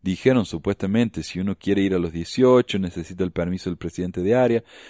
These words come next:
pero si uno iba al Benemérito y quería ir a los dieciocho, probablemente tenían un formulario que firmaban diciendo sí.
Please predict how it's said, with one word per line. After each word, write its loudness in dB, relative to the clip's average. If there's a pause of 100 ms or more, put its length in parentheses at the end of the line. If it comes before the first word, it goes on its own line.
(160)
pero 4
si -2
uno 2
iba 8
al 4
Benemérito 0
y -4
quería 2
ir 4
a 4
los -2
dieciocho, -2 (320)
probablemente 2
tenían 0
un -4
formulario 0
que -10
firmaban -2
diciendo -6
sí. -2